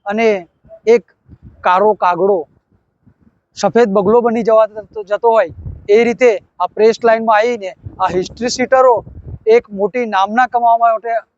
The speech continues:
આવી રહ્યા હોય તેવું દેખાય છે અને એના સ-, અનુસંધાનમાં જ આજરોજ અમે જોઈન્ટ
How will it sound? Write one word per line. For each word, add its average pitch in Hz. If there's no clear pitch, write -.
આવી 208
રહ્યા 226
હોય 233
તેવું 214
દેખાય 202
છે 240
અને 233
એના 214
સ-, 226
અનુસંધાનમાં 214
જ 156
આજરોજ 214
અમે 214
જોઈન્ટ 202